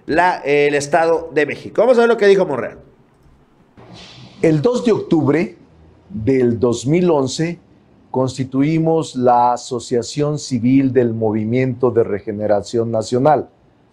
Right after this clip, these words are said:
Speaker 2: de la que soy parte y fundador. A partir de ahí comenzamos a construir lo que más tarde sería un partido político, Morena. Para lograr este propósito, con dificultades y con presencias escasas,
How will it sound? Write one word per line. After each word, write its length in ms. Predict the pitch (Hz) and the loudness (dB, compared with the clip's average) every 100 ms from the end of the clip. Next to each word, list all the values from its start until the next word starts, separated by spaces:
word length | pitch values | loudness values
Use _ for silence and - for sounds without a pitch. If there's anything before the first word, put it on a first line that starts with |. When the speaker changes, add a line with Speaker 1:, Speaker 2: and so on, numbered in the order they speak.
| _ | _
Speaker 2:
de 160 | 117 127 | -4 -2
la 220 | 117 110 | 0 -2
que 100 | 113 | -4
soy 320 | - 131 127 | -2 0 0
parte 480 | 120 - 135 127 127 | -2 -2 -2 -2 -6
y 60 | 110 | -6
fundador. 580 | - 110 107 104 98 - _ _ _ _ - | -6 -4 -2 -2 -4 -8 _ _ _ _ -4
A 140 | 139 - | -2 0
partir 400 | 139 - 220 214 | -2 -2 -4 0
de 80 | |
ahí 380 | 175 147 180 - _ _ _ _ | 2 2 -2 -8 _ _ _ _
comenzamos 760 | - 131 127 123 165 165 160 - | -6 -4 -4 -2 -2 -2 -4 -4
a 120 | 135 | -6
construir 720 | - 127 113 120 123 135 143 143 _ _ _ - | -4 -8 -8 -6 0 0 -2 -8 _ _ _ -2
lo 220 | 120 120 | -2 0
que 140 | 131 | -4
más 360 | 120 160 160 - | -2 -4 -6 -6
tarde 320 | 156 151 147 | -6 -4 -10
sería 500 | - 123 117 139 131 | -8 -8 -2 0 0
un 220 | 135 135 | 0 -4
partido 500 | 127 107 - 123 123 | -4 -4 -4 -6 -6
político, 640 | 120 117 117 120 - - 104 | -4 -4 -4 -8 -10 -8 -4
Morena. 560 | 104 110 113 87 - _ _ _ _ _ _ | 0 0 0 -6 -18 _ _ _ _ _ _
Para 200 | 143 139 | 2 2
lograr 420 | 143 147 175 208 | 0 0 0 0
este 280 | 208 - 175 | -2 -4 -6
propósito, 840 | - 127 117 156 175 202 156 165 - | -4 -6 -2 -4 -4 -8 -8 -8 -4
con 180 | 131 | -6
dificultades 1040 | 120 110 110 - 107 - 165 185 190 - 123 | -6 -10 -12 -12 -10 -2 0 0 -2 -4 -10
y 80 | |
con 300 | 117 117 113 | -8 -8 -8
presencias 920 | - 113 107 - 180 190 - 180 151 123 | -6 -6 -4 -2 -2 -2 -4 -2 -2 -4
escasas, 920 | 98 - 135 127 - 156 160 - | -6 -4 0 0 0 -6 -8 -12